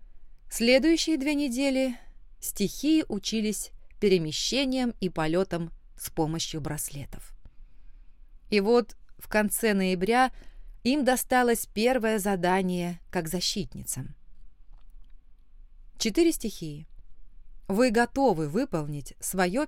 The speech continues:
первое задание. После него вы должны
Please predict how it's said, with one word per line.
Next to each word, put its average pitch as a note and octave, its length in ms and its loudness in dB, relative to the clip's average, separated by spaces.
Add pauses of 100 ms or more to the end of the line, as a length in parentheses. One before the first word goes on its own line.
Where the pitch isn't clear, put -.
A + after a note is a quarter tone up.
первое F3 420 0
задание. C#3+ 640 -6 (880)
После A#3 320 4
него C4 340 4
вы B3+ 160 2
должны G3+ 600 2